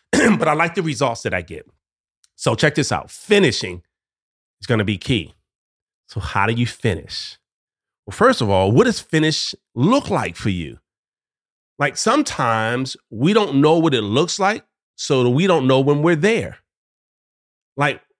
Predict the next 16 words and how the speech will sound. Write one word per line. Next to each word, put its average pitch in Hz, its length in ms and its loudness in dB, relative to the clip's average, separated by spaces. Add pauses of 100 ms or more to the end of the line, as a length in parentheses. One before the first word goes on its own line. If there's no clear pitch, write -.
(120)
what 139 220 4
does 233 160 0
that 214 160 0
look 226 260 0
like 110 260 -4
for - 140 -4
you? 95 340 -6
Is 139 200 0
it, - 160 -2
is 156 200 -2
it 175 200 -2 (260)
an 143 220 -2
income 127 800 0 (200)
level? 98 460 -2
Is 135 240 -2
it 165 220 -4